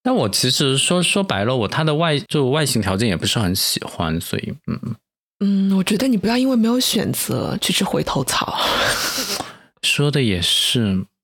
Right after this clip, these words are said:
Speaker 2: 我觉得你当时拒绝他一定，或者说你当时没有选择他，一定是有理由的。你可能在见到他本人，不是你想象中的那么能相处下去。你现在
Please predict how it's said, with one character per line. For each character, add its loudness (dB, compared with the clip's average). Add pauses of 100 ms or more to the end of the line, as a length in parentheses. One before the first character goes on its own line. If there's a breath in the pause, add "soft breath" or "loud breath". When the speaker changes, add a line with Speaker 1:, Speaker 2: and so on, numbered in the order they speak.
(320)
Speaker 2:
我 -2
觉 2
得 2
你 2
当 0
时 0
拒 2
绝 2
他 0
一 2
定， 0
或 -2
者 2
说 0
你 2
当 0
时 0
没 2
有 0
选 0
择 -2
他， -2
一 0
定 0
是 0
有 -2
理 0
由 -2
的。 -6 (480)
你 -2
可 0
能 0
在 0
见 0
到 0
他 0
本 -4
人， -2 (500)
不 -2
是 2
你 2
想 0
象 0
中 2 (300)
的 0
那 2
么 2
能 -2 (460)
相 0
处 -2
下 -2
去。 -4 (280 loud breath)
你 0
现 2
在 0